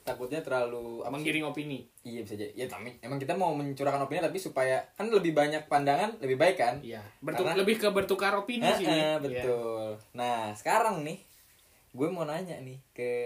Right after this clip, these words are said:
Speaker 1: teman-teman aku. <laughs> Dari yang sebelah kiri dulu deh. <laughs>
Speaker 2: Ya nih, saya
Speaker 1: Iya,
Speaker 2: nih.
Speaker 1: benar.
Speaker 2: Baik.
Speaker 1: Kamu pernah selingkuh nggak?
Speaker 2: Buah.
Speaker 1: Nanya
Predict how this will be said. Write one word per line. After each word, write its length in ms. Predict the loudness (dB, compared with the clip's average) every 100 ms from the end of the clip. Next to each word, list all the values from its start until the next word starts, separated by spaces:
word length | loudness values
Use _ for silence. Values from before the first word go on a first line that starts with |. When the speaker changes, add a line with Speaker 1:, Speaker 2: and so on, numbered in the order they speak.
| -6 -14 _
Speaker 1:
teman-teman 560 | -10 -8 -8 -8 -8 -8
aku. 400 | -10 -10 -6 -6 -8 -16 -20 -20 -20 -20 _
<laughs> 640 | -20 -20 -20 -20 -20 -6
Dari 260 | 2 4 6
yang 640 | 6 8 6 2 -2 -10 -14 _
sebelah 360 | -14 -4 -2 -2
kiri 240 | -2 -2
dulu 220 | 0 0 -2
deh. 160 | -4 -6 -14 -14 -8 -4
<laughs> 340 | -4 -4 -10 -8 -6 -6 -10 -14 -14 _ -8 -4 2
Speaker 2:
Ya 220 | 4 6
nih, 200 | 6 4
saya 160 | 4
Speaker 1:
Iya, 160 | 6 8 6
Speaker 2:
nih. 120 | 4
Speaker 1:
benar. 240 | 2 0 -2
Speaker 2:
Baik. 480 | -4 -2 -2 -4 -10 _ _ _ _ _ -2
Speaker 1:
Kamu 160 | 0
pernah 160 | 0 -2
selingkuh 340 | -4 -4 -4 -8
nggak? 180 | -14 -20 -20 _ _ _ _ _ _ _ -20 -14 2 8 10 8
Speaker 2:
Buah. 1800 | 8 6 4 4 4 4 4 2 2 0 0 0 2 2 2 2 2
Speaker 1:
Nanya 280 | 4 6 8